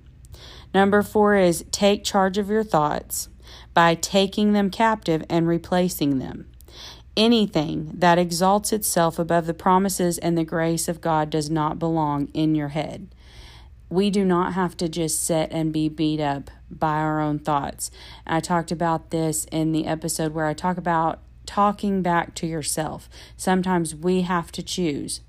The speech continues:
what we're going to think about. And I understand I do it all the time. I catch myself just sitting and being overwhelmed,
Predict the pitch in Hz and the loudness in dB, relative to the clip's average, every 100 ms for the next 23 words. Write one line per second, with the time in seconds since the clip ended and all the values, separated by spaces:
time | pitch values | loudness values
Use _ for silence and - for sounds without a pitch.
0 | - 160 165 156 151 156 151 147 - 160 | -8 -2 -2 -2 -2 -2 -2 -4 -4 -4
1 | 156 143 127 107 - - - - - - | -4 -8 -10 -10 -16 -20 -20 -20 -8 0
2 | 175 165 - - 180 190 196 202 202 - | 2 2 -2 2 4 4 4 2 -2 -8
3 | - 175 175 160 - 180 180 175 160 160 | 0 2 2 0 0 2 2 2 0 2
4 | 156 151 156 180 175 - 185 185 185 170 | 0 0 2 2 0 -2 -2 0 2 0
5 | 156 175 170 - 165 165 165 156 160 156 | 0 -2 -2 -2 -4 -2 -4 -2 -4 -4
6 | - 170 170 170 160 160 165 165 170 170 | -2 -2 0 0 0 0 0 0 0 0
7 | 165 165 | 0 0